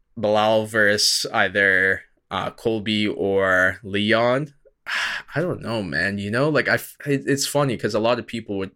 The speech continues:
probably be like, "Nah, Bilal can't beat these guys." But I think Bilal has a good chance. And I just feel like a lot of it is not only his skills, but his confidence in himself. Like,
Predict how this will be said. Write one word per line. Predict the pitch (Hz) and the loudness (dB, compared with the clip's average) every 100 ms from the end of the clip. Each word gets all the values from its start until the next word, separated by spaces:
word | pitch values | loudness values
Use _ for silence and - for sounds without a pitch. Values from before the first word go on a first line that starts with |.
| - | -6
probably | 104 98 85 90 | -4 -4 -6 -10
be | - 87 | -6 -4
like, | 82 87 | -4 -4
"Nah, | 92 76 71 | -6 -4 -6
Bilal | 80 78 78 | -6 -4 -6
can't | - 80 80 | -6 -8 -8
beat | 85 76 | -10 -12
these | - 85 - | -8 -8 -6
guys." | 73 65 69 | -4 -2 -4
But | - 85 71 - - - - - | -6 -4 -4 -4 -10 -20 -20 -6
I | 98 | -2
think | 156 135 | 0 0
Bilal | 127 131 127 | 2 2 2
has | 127 120 | 2 -2
a | |
good | 110 107 | -2 -2
chance. | - 107 92 95 | 0 0 0 -2
And | 104 | 0
I | 104 | 0
just | 104 123 | 0 -2
feel | - 127 | 0 2
like | 117 107 | 2 0
a | |
lot | 101 101 104 | -2 0 2
of | 117 117 | 2 4
it | 120 | 2
is | 104 110 | 2 -2
not | 120 | -2
only | 110 104 101 | 0 -4 -6
his | 101 95 | -6 -4
skills, | - - 98 120 135 | -2 0 2 2 0
but | - 78 104 | -4 -4 -4
his | 98 | -6
confidence | - - 76 92 87 80 - | -6 -6 -8 -6 -6 -6 -6
in | 92 | -6
himself. | 95 69 - 71 - - | -6 -6 -6 -6 -6 -6
Like, | 92 139 | -8 -8